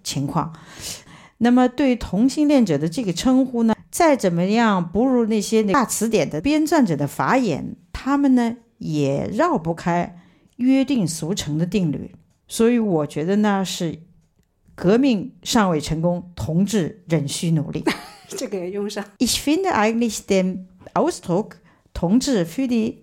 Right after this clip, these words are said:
Speaker 1: homosexuelle Menschen gar nicht verkehrt. Von der sprachlichen Möglichkeiten her gibt es im Chinesischen schon ein Phänomen,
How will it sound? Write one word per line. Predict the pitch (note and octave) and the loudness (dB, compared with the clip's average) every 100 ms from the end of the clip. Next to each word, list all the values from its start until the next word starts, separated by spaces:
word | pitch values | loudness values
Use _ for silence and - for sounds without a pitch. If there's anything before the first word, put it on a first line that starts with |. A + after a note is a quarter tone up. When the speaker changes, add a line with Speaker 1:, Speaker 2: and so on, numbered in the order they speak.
| _ - | _ -2
Speaker 1:
homosexuelle | C4 A#3+ E3 D#3 - C#3+ C#3+ | 0 2 0 -2 -2 -4 -2
Menschen | C#3+ C#3+ A3+ B3+ C#4 - - | -2 0 0 0 -2 -2 -4
gar | B2 D#3 | -2 0
nicht | F#3 E3 - - - - | 0 -2 -6 -16 -20 -12
verkehrt. | - C#3+ - G3+ B2+ - - - - - | -10 -8 0 0 0 -4 -16 -20 -20 -8
Von | - F3+ F3 | -2 0 2
der | E3 D#3+ D#3 D#3 | 2 2 2 -2
sprachlichen | - - - E3+ G#3+ C#4 C4 B3+ A#3 G3 | -4 -8 -2 0 0 0 -2 0 2 2
Möglichkeiten | E3+ C#4+ - C#4 - A#3 A#3 A#3 | 2 0 -4 -8 -4 -2 -2 -2
her | A#3 G#3 G#3 | 0 2 2
gibt | G3+ A3 A3+ C#4 | 0 -4 -4 -4
es | C4 - | -4 -4
im | A3+ A3 | -2 -2
Chinesischen | G#3+ A#3 F#3+ F3 F#3 G#3 - G#3 G3+ G3+ | -2 -2 0 0 -2 -4 -2 -2 0 -2
schon | G#3 G#3 A3+ C#4+ | -2 2 2 2
ein | F#3+ G#3 | 0 -2
Phänomen, | G#3 A3 G#3+ G#3 F3+ D3+ F3 A3+ | 0 0 2 2 0 0 0 0